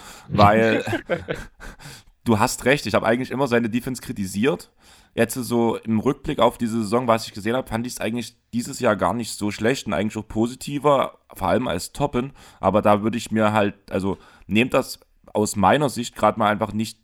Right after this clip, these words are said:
Speaker 1: zu ernst, gerade weil ich würde mir das einfach nochmal angucken und vielleicht reden wir nächste Woche nochmal über Julius Randle, seine Defense im Vergleich zu Obi Toppins Defense, weil ich hab mich jetzt, wie gesagt, auf diese Debatte nicht vorbereitet, hab jetzt auch keine Stats gecheckt dazu, das war jetzt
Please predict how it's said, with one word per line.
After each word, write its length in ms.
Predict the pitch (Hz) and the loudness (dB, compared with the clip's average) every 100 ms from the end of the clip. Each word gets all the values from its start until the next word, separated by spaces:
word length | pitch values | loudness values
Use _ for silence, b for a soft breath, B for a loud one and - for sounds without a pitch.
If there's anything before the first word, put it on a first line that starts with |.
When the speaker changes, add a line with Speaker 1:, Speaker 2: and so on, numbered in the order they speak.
| _ | _
Speaker 1:
zu 260 | - 139 - | -8 -4 -4
ernst, 440 | - 113 151 - | 0 0 -2 -6
gerade 300 | - 98 110 | 0 4 6
weil 140 | 104 | 4
ich 100 | 104 | 2
würde 120 | 117 110 | -2 -2
mir 100 | 117 | -2
das 120 | - | -2
einfach 220 | 107 107 | -2 0
nochmal 300 | 110 104 69 | 0 0 0
angucken 420 | 110 - 123 117 | -2 -4 -6 -2
und 100 | 110 | -4
vielleicht 360 | 110 98 101 - | 0 0 0 -2
reden 160 | 101 107 | -4 0
wir 60 | |
nächste 280 | 98 104 - | -2 -2 -2
Woche 180 | 117 117 | -2 0
nochmal 300 | 101 104 101 | -2 -2 -2
über 160 | 92 | -2
Julius 340 | 104 110 107 - | -2 0 0 0
Randle, 440 | 101 110 117 110 | 0 0 0 0
seine 260 | 101 101 101 | 0 -2 0
Defense 640 | 113 117 131 120 - - - | -4 -4 -4 -6 -10 -16 -8
im 140 | 107 | -6
Vergleich 400 | 104 98 90 120 - | -4 0 0 0 -4
zu 100 | - | -4
Obi 160 | 107 | -2
Toppins 360 | 127 110 104 - | -2 -4 -4 -4
Defense, 400 | 117 123 123 - B B B B B - | -6 -4 -8 -12 B B B B B -2
weil 540 | 95 101 104 104 - _ - | 4 6 4 2 -2 _ -10
ich 140 | 101 | -4
hab 120 | 101 | -2
mich 120 | 110 | -2
jetzt, 180 | 113 - | -4 -4
wie 60 | 104 | -2
gesagt, 320 | 104 101 - | 0 -2 -2
auf 140 | 98 | -6
diese 200 | - 107 | -4 -2
Debatte 260 | 101 104 101 | 0 2 2
nicht 160 | 101 - | -2 -2
vorbereitet, 400 | 110 107 104 107 | 0 2 2 2
hab 80 | |
jetzt 80 | - | -2
auch 140 | 104 - | -4 -4
keine 140 | 107 | -6
Stats 280 | - 101 - | -2 -4 -4
gecheckt 340 | 117 113 - | -4 -2 -2
dazu, 220 | 110 - | -4 -4
das 160 | 107 104 | -6 0
war 140 | 98 | 2
jetzt 280 | 101 - - | 2 -2 -16